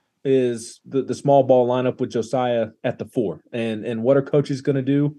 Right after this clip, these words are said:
<laughs> when, when it's crunch time in the game? They're, they're gonna put their best lineup on the floor. And, and Tennessee's best lineup is, is small.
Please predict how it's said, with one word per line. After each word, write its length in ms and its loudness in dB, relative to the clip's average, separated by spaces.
<laughs> 100 -12
when, 420 2
when 160 0
it's 180 -2
crunch 340 -4
time 300 0
in 160 -2
the 60 -2
game? 400 -4
They're, 160 2
they're 120 2
gonna 140 2
put 160 -2
their 120 2
best 240 0
lineup 320 -4
on 100 -2
the 60 -4
floor. 520 0
And, 640 -4
and 480 -6
Tennessee's 360 0
best 200 0
lineup 440 -2
is, 380 0
is 180 -4
small. 400 -2